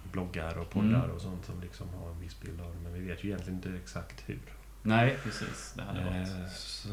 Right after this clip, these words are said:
Speaker 1: det hade ju varit bra. Man hoppas att Öster själva har utvärderat det, tänker jag.
Speaker 2: Men har de det verkligen?
Speaker 1: Det känns inte så, men man hoppas.
Speaker 2: Du, eh, när H V sjuttioett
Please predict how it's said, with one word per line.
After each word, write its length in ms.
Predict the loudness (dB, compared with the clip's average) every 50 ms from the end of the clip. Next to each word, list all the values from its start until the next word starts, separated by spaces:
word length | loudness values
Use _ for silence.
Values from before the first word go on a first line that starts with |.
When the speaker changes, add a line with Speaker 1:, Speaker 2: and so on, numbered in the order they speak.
| 0
Speaker 1:
det 60 | 2 4
hade 120 | 4 6
ju 60 | 4
varit 140 | 4 4 4
bra. 300 | 4 4 4 2 0 -2 -6 -8 -10 -12 -14 -14 -14 -8 -2
Man 140 | -2 4 4
hoppas 220 | 4 4 6 4
att 140 | 2 2 0 0 -2
Öster 200 | -2 0 0 2
själva 340 | 4 6 4 6 6 4 4
har 100 | 6 6
utvärderat 580 | 6 6 6 4 4 4 4 2 2 0 0
det, 120 | 0 -2 -2 -2 -4 -6 -10 -14 -14 -14 -6 0
tänker 280 | 0 0 2 2 0
jag. 80 | -2 -2 -4 -6 -10 -14 -16 -16 -16 -16 -16 -16 -16 -6 2
Speaker 2:
Men 180 | 4 4 6
har 280 | 8 8 10 10 10 10
de 120 | 10 10
det 120 | 8 8 8
verkligen? 340 | 6 4 4 4 4 4 4 0 -4 -4 -2
Speaker 1:
Det 120 | 0 2
känns 220 | 4 4 4 8
inte 140 | 6 6 8
så, 180 | 8 6 6 6 4
men 160 | 4 4 4
man 100 | 4 4
hoppas. 380 | 2 0 -2 -4 -6 -6 -10 -12 -14 -14 -12 -12 -12 -2
Speaker 2:
Du, 260 | 4 6 6 6 6
eh, 1040 | 4 6 6 8 8 10 10 10 12 12 12 12 12 12 12 10 10 10 10 10 8 8 6
när 100 | 6 6
H 340 | 8 8 8 10 10 10 10
V 320 | 10 10 12 12 10 10
sjuttioett 480 | 8 6 4 4 4 2 4 6 6